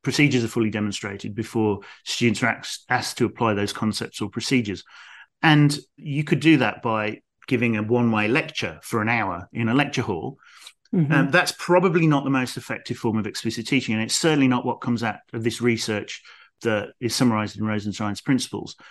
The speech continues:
Speaker 1: What you want to do is you want to be very, very interactive. So this, again, ties in with this idea of formative assessment.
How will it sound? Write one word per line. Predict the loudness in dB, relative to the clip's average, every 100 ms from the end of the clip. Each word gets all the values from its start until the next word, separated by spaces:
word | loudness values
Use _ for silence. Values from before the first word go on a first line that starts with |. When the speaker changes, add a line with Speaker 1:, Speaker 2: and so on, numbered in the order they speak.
| -20 0
Speaker 1:
What | 2 4
you | 4
want | 6
to | 4
do | 2 0 0 -4 -6
is | -4 -4 -6 -4
you | 0
want | 0 -2
to |
be | -4 -4
very, | 2 4 4 2
very | -2 0 0 -2
interactive. | 0 0 0 -6 -2 -2 -2 -12 _ -20 -18 -16
So | -4 2 4 4 2
this, | 0 -2 -2 -12 _ -12
again, | -8 0 2 2
ties | 0 -2 -2
in | -4
with | -4
this | -6
idea | -6 -4 -6
of |
formative | -4 -4 -2 -6
assessment. | -4 -4 -4 -6 -10